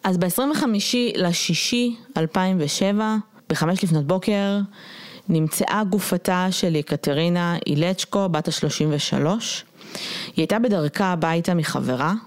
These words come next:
אה, זאת אומרת, היא הייתה מאוד קרובה כבר לבית שלה, והיא נמצאה על ידי אמה, אה, לפני שהוזעקו הרשויות, כי בעצם היה פשוט גופה באמצע הרחוב, ואנשים התחילו להתאסף, ואמא שלה בלאו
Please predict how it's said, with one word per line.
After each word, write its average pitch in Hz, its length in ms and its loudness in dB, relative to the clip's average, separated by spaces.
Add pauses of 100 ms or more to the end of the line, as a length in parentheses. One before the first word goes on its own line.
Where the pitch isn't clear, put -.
(300)
אה, 151 180 2
זאת 139 120 -2
אומרת, 151 160 0
היא 156 80 0
הייתה 180 220 2
מאוד 180 240 0
קרובה 143 320 0
כבר 135 200 -4
לבית 170 400 0
שלה, 214 280 0 (680)
והיא 165 160 2
נמצאה 160 420 0
על 202 100 0
ידי 175 300 0 (180)
אמה, 156 240 2 (640)
אה, - 40 2 (300)
לפני 170 500 0
שהוזעקו 143 800 0
הרשויות, 147 640 -2 (280)
כי 185 200 0
בעצם 151 460 0 (320)
היה 135 140 0
פשוט 135 220 -2
גופה 135 300 0
באמצע 139 320 0
הרחוב, 214 320 0
ואנשים 147 300 0
התחילו 143 260 0
להתאסף, 208 460 -2
ואמא 143 200 0
שלה 143 220 0 (840)
בלאו 160 180 2